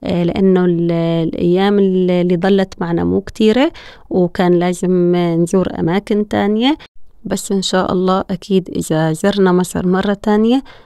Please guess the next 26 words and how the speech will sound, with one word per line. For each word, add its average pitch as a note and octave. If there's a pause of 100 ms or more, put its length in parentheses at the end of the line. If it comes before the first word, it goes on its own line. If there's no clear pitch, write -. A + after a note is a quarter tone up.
(180)
أكيد F#3
بإذن -
الله F#3
رح G3
نزور F#3
هذا F3+
المكان. E3 (1040)
وهاد G#3+
كان F#3
كل A3
شي -
لفيديو F#3
اليوم. F3+ (280)
إن -
شاء G3
الله F3
تكونوا F3
استمتعتوا F#3
فيه G3+
وانبسطتوا F3+
فيه G3
مثل F#3+
ما E3
نحن F#3
استمتعنا F#3+
وانبسطنا. G3